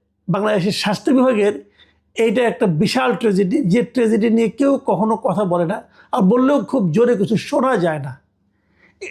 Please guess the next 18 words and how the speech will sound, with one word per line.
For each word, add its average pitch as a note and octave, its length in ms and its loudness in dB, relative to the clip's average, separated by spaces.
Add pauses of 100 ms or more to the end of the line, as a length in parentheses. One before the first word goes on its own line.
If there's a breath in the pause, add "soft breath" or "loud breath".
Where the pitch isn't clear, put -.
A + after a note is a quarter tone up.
এই C#4 160 0
ট্র্যাজেডি B3 300 2
নিয়ে A#3+ 160 2
আমি A3 200 0
একটু A3+ 200 -2
পরে G#3+ 120 0
আপনাদেরকে F3+ 380 0
বলতেছি। G3+ 460 0 (1800 loud breath)
তো E4 80 0
এরকম C#4 480 0
আলোচনার B3 520 0
এক A#3+ 140 -4
পর্যায়ে A3+ 460 0 (1120)
ডিজি F3 160 4
সাহেব G3+ 240 0
চলে A#3 200 2
আসলেন B3+ 300 0
এবং A3 160 0